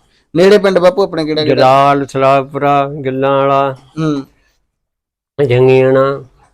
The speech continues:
Speaker 1: ਠੀਕ ਆ।
Speaker 2: ਘੰਡਾਨਾ।
Speaker 1: ਠੀਕ ਆ ਬਾਪੂ, ਇਹ
Speaker 2: ਹਾਂ,
Speaker 1: ਪਿੰਡ
Speaker 2: ਜ਼ਿਲ੍ਹੇ
Speaker 1: ਨੇੜੇ।
Speaker 2: ਬਠਿੰਡੇ ਚ ਪੈਂਦਾ।
Speaker 1: ਮੋਬਾਈਲ ਨੰਬਰ ਬੋਲ ਦਿਓ ਬਾਪੂ।
Speaker 2: ਅਠਾਨਵੇਂ ਜ਼ੀਰੋ ਉਨਤਾਲੀ,
Speaker 1: ਹੂੰ।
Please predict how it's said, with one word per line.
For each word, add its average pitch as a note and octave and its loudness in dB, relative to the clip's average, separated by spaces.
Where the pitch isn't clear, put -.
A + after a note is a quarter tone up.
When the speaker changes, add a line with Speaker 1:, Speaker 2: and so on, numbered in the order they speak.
Speaker 1:
ਠੀਕ D#3+ -10
ਆ। D#3+ 0
Speaker 2:
ਘੰਡਾਨਾ। B2+ -2
Speaker 1:
ਠੀਕ D3+ -10
ਆ A2+ -8
ਬਾਪੂ, A2 -10
ਇਹ D#3 0
Speaker 2:
ਹਾਂ, E3 0
Speaker 1:
ਪਿੰਡ - -2
Speaker 2:
ਜ਼ਿਲ੍ਹੇ C3+ 0
Speaker 1:
ਨੇੜੇ। D#3 -2
Speaker 2:
ਬਠਿੰਡੇ C3+ -2
ਚ A#2+ -8
ਪੈਂਦਾ। G#2 -6
Speaker 1:
ਮੋਬਾਈਲ F3+ 4
ਨੰਬਰ F#3+ 0
ਬੋਲ B2+ -6
ਦਿਓ A#2 -8
ਬਾਪੂ। B2 -12
Speaker 2:
ਅਠਾਨਵੇਂ C3+ -4
ਜ਼ੀਰੋ C#3 -2
ਉਨਤਾਲੀ, C3 -2
Speaker 1:
ਹੂੰ। C#3 -10